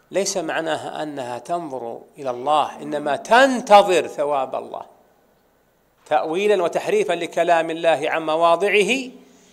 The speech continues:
لئلا يثبتوا أن الله يرى. وجدير بمن أنكر رؤية الله أن يحرمها جزاء وفاقا.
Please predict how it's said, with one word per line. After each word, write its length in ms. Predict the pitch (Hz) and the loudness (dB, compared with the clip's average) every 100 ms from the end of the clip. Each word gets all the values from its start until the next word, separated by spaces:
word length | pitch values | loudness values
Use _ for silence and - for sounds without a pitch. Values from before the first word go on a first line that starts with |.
| _ | _
لئلا 340 | 131 151 165 160 | 0 2 4 2
يثبتوا 520 | 170 - 151 156 147 | 0 -6 -8 -6 -8
أن 140 | 151 | -8
الله 340 | 139 131 117 117 | -8 -8 -8 -8
يرى. 320 | - - - - _ _ _ _ _ _ 151 | -10 -12 -14 -20 _ _ _ _ _ _ -10
وجدير 560 | 135 147 160 208 185 | -2 -2 2 2 2
بمن 340 | 160 151 143 139 | 0 -2 -4 -4
أنكر 360 | 180 196 - | -2 -4 0
رؤية 360 | 156 185 185 185 185 | 0 2 -2 -2 -2
الله 480 | 180 214 185 214 | 0 2 2 0
أن 60 | 226 | 0
يحرمها 720 | 240 - 254 254 160 135 - - _ _ _ _ _ _ _ _ | 0 4 4 4 2 0 -6 -16 _ _ _ _ _ _ _ _
جزاء 460 | - 127 143 165 180 | -10 -6 -4 -4 -6
وفاقا. 500 | 156 127 - - - | -12 -14 -12 -14 -18